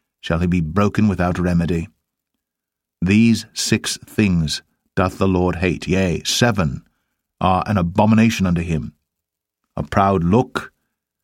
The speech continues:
a lying tongue, and hands that shed innocent blood, and heart that deviseth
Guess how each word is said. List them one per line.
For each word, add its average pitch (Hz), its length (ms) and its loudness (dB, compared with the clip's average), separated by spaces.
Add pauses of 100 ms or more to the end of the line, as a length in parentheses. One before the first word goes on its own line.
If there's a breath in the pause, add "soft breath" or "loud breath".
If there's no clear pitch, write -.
(280)
a 92 40 0
lying 90 440 2
tongue, 120 520 2 (920)
and 85 160 0
hands 120 440 4
that 87 180 0
shed 104 440 0
innocent 98 480 2
blood, 113 440 2 (840)
and 85 140 -2
heart 107 460 2 (520)
that 78 140 -4
deviseth 92 640 0